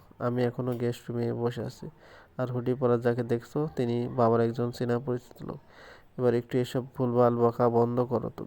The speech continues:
অশরী। আর আমি এ ব্যাপারে কিছু শুনতে চাই না।" এই বলে ইভান ফোন রেখে দিল। ইভান গেস্ট রুমে বসে থাকলো, আর তার বাবা ইভানের সামনেই তার ক্লায়েন্টের সাথে আলাপ আলোচনা করতে লাগলো। ইভান যখন নিজের কানে সবার কথা শুনলো, সে আর কিছুই অতসীকে বিশ্বাস করতে পারল না।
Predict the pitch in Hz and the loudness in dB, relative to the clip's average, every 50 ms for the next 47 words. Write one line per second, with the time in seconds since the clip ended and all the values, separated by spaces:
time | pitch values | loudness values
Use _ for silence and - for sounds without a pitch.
0 | - - - - 131 - - 127 127 135 151 165 - _ _ _ _ _ - - | -12 -12 -10 -10 -10 -8 -8 -6 -6 -6 -8 -10 -14 _ _ _ _ _ -20 -20
1 | - - - _ _ _ _ _ _ _ - 127 120 117 117 117 120 120 117 120 | -20 -20 -20 _ _ _ _ _ _ _ -4 0 0 2 2 2 0 0 0 0
2 | 120 120 127 120 120 - 127 123 123 - - 127 120 120 127 123 127 - - 113 | -2 -2 -4 -4 -4 -4 -6 -8 -6 -4 -4 -4 -4 -4 -6 -6 -8 -8 -8 -10
3 | - 135 - - - - - 131 127 117 123 123 120 120 120 120 120 131 127 120 | -12 -12 -14 -18 -16 -8 -4 -4 -2 -2 0 0 0 0 0 0 0 0 0 0
4 | 120 123 131 127 - - 120 120 117 117 113 - - - - - - - - - | -2 -4 -6 -6 -4 -4 -4 -2 -4 -4 -6 -6 -10 -8 -8 -10 -10 -10 -14 -20
5 | - - - - - - - - _ - 135 131 143 143 131 123 127 127 - - | -20 -20 -20 -20 -20 -20 -20 -18 _ -6 -2 0 0 0 2 2 0 0 0 0
6 | 143 139 139 139 123 120 123 123 135 127 127 - 117 120 123 127 131 123 131 131 | 0 2 2 2 2 0 0 0 -2 -4 -4 -4 -6 -4 -4 -4 -2 0 0 0
7 | 123 123 131 131 - 131 123 117 117 117 113 113 117 120 117 117 117 123 120 120 | 0 0 -4 -4 -2 -2 0 2 4 4 4 4 4 2 2 2 0 -2 -2 -2
8 | 123 123 120 - 123 120 117 120 120 120 123 123 - - - - - - - - | -2 -2 -4 -4 -4 -4 -2 -2 -2 -4 -4 -6 -10 -18 -20 -20 -20 -20 -20 -10
9 | - - 120 117 - - 120 113 113 117 117 - 127 127 131 117 - 127 120 117 | -4 -2 -2 -2 0 2 2 4 4 2 0 -4 -6 -6 -6 -4 -2 0 2 2
10 | 117 117 117 113 - 120 120 123 - - 117 117 120 - - 123 - - - - | 2 2 0 0 -2 -4 -4 -4 -6 -6 -6 -6 -6 -6 -8 -10 -8 -8 -8 -8
11 | - - 139 143 143 - - - - - _ - - _ _ _ _ _ _ _ | -8 -8 -10 -12 -14 -16 -20 -20 -20 -20 _ -20 -20 _ _ _ _ _ _ _
12 | _ _ - 151 139 151 156 143 156 151 160 156 139 127 120 123 120 - 123 120 | _ _ -8 -2 0 0 2 2 0 -2 0 0 0 2 2 2 2 2 2 2
13 | 120 123 123 131 123 120 120 120 - 127 120 127 123 - - 123 120 117 120 117 | 2 0 -2 0 2 2 2 2 0 0 0 0 -2 -2 -2 -2 -2 0 2 2
14 | 120 120 120 - 127 123 113 117 120 - - 123 120 - 127 123 123 - - 123 | 0 0 0 0 0 2 2 2 0 -2 -6 -8 -6 -4 -4 -4 -4 -2 -4 -4
15 | 120 127 123 - 123 123 117 123 123 - - 127 123 - - 120 - 127 123 120 | -4 -6 -6 -6 -6 -6 -6 -6 -8 -8 -8 -8 -8 -6 -8 -6 -4 -4 -4 -4
16 | 117 110 - - - - | -4 -6 -8 -10 -10 -12